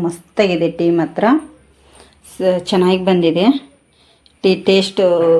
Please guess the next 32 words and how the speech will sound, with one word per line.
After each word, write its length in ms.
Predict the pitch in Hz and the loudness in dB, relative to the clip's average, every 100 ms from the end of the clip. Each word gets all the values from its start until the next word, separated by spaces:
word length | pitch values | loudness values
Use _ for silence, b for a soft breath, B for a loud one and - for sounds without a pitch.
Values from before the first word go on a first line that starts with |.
| 165 196 | 0 0
ಮಾಡಿ 340 | 185 190 202 | 2 4 4
ನೋಡಿದೆ 420 | 196 180 180 185 | 4 4 2 0
ಸ್ವಲ್ಪ 360 | 185 190 202 208 | 2 4 4 4
ಸ್ಪೂನಲ್ಲಿ 680 | 196 - 185 185 170 175 185 | 2 0 2 2 2 0 0
ತಗೊಂಡು 340 | 175 180 185 | 2 2 2
ನಾನು, 460 | 175 160 220 285 B B B B - | 0 0 0 -2 B B B B -8
ಯಾಕಂದರೆ 640 | 190 - 190 180 175 165 156 - - - - - - _ - | -4 2 4 4 4 4 2 -2 -2 -4 -10 -16 -20 _ 2
ಟೀ, 120 | 226 220 202 175 165 165 B B B B | 4 6 4 4 0 -4 B B B B
ಆ, 260 | 180 175 175 175 - | 2 6 6 4 4
ಉ-, 300 | 208 214 202 | 4 6 6
ಇದನ್ನ 180 | 208 254 | 8 8
ನೋಡಬೇಕಲ್ಲ 500 | 247 208 196 196 180 | 8 8 6 4 4
ನಾವು 140 | 175 180 | 4 4
ಸಕ್ಕರೆ 380 | 185 - 196 | 2 2 4
ಎಷ್ಟು 180 | 190 190 | 4 2
ಹಾಕಿದೆ. 240 | 170 190 349 | -2 0 0
ಸಕ್ಕರೆ 420 | - 202 226 214 | 0 4 6 8
ಎರಡೇ 240 | 190 185 | 6 8
ಎರಡು 380 | 220 208 196 185 | 8 8 6 6
ಟೇಬಲ್ 200 | 185 175 | 2 2
ಸ್ಪೂನ್ 280 | - 185 175 | -2 0 0
ಅಷ್ಟು 260 | 170 - | 0 -2
ಸಕ್ಕರೆ 280 | 262 196 190 | -2 0 0
ಹಾಕಿದ್ದೀನಿ 500 | 180 160 - 170 170 | 0 0 0 2 4
ನಾನು. 420 | 170 170 247 269 B B B - | 4 2 0 -4 B B B -6
ನಮ್ಮ 140 | 190 | -2
ಮೇಡಮ್ 260 | 185 175 185 | 0 2 2
ಅವ್ರು 140 | 180 | 0
ಕುಡಿತಾ 460 | 165 190 175 175 180 | -2 -4 2 4 4
ಇದ್ದಾರೆ 300 | 190 175 170 | 2 0 -2
ಬನ್ನಿ 300 | 170 180 170 | 0 4 4
ಇಲ್ಲಿ. 260 | 151 - | 4 -2